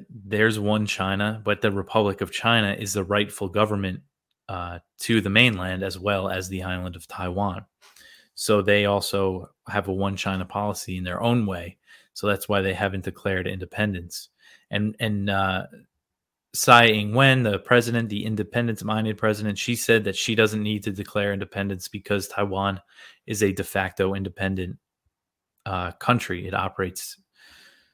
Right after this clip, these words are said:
independently. Um, but China has also said that any move towards secession, declaration of independence would mean war. They've warned that. And they say that U S support for these independence forces would,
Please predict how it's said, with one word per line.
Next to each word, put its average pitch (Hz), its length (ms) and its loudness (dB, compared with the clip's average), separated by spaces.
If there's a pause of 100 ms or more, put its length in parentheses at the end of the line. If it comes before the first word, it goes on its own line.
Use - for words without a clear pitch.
independently. 113 840 4 (260)
Um, 101 480 2 (180)
but 107 360 2
China 143 360 8
has 127 160 6
also 117 260 6
said 107 340 6
that 98 320 -2
any 107 480 -4
move 110 400 0
towards 107 240 2
secession, 101 600 -2
declaration 104 540 0
of 98 80 -6
independence 98 580 -6
would 98 180 -2
mean 92 360 -4
war. 98 460 -2
They've 95 240 -8 (100)
warned 104 340 -2
that. 85 180 -10 (640)
And 117 120 0
they 110 100 2
say 120 260 10
that 107 180 4
U 110 280 2
S 101 180 2
support 110 420 2
for 117 240 2
these 101 460 -2
independence 113 540 0
forces 98 460 -2
would, 98 320 -4